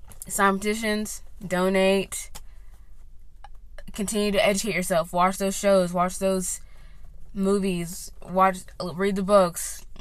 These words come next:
listen to podcasts that we asked you to do. Continue to educate yourself. This is, this is just the beginning. Um, get,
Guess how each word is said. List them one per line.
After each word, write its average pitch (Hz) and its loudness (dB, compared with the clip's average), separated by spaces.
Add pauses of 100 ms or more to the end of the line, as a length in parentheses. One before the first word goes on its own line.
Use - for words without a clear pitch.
(100)
listen 185 -4
to 214 -4
podcasts 196 2
that 175 -2
we 175 0
asked 180 2
you 170 -10
to 180 -4
do. 170 -4 (540)
Continue 214 0
to 165 4
educate 202 4
yourself. 170 0
This 185 -4
is, 175 -8
this 196 -2
is 196 -4
just 202 -4
the 208 -6
beginning. 202 0 (1120)
Um, 180 2 (1120)
get, 185 -2